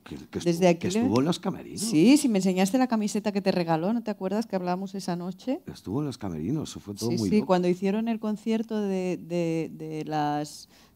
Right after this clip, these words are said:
Speaker 2: del,
Speaker 1: De
Speaker 2: de
Speaker 1: San
Speaker 2: los
Speaker 1: Jordi.
Speaker 2: antígenos del San
Speaker 1: Ujú.
Speaker 2: Jordi,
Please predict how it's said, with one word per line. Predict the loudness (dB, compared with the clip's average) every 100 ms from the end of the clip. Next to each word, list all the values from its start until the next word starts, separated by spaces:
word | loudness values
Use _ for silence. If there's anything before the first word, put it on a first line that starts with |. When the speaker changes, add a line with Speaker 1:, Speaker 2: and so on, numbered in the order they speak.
| -2
Speaker 2:
del, | 2 2 2 2 0 0
Speaker 1:
De |
Speaker 2:
de | 2
Speaker 1:
San | 2
Speaker 2:
los | 2
Speaker 1:
Jordi. | 2 2
Speaker 2:
antígenos | 0 0 0 2 0 -2
del | -6 -6
San | -6 -4
Speaker 1:
Ujú. | -2
Speaker 2:
Jordi, | 0 0 -2 -4